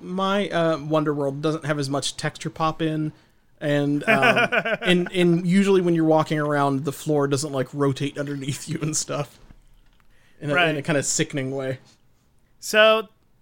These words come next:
Speaker 2: welcome everybody to Ho-, uh, Hogcast Speedy Delivery, the number one independent Sonic Pizza podcast on the planet. I'm your host, Russ Walsh. With me, as always, is Alan. Um, uh, welcome, Alan.
Speaker 1: Yes, welcome.
Speaker 2: God, here we are at All, All Gamers Eve.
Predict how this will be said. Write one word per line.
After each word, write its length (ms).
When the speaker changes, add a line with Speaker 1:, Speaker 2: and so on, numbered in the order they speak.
Speaker 2:
welcome 320
everybody 400
to 140
Ho-, 240
uh, 240
Hogcast 400
Speedy 300
Delivery, 340
the 80
number 240
one 140
independent 460
Sonic 260
Pizza 240
podcast 500
on 80
the 60
planet. 480
I'm 160
your 80
host, 240
Russ 200
Walsh. 360
With 180
me, 100
as 140
always, 360
is 160
Alan. 440
Um, 640
uh, 400
welcome, 320
Alan. 380
Speaker 1:
Yes, 320
welcome. 360
Speaker 2:
God, 380
here 220
we 140
are 180
at 140
All, 320
All 260
Gamers 560
Eve. 480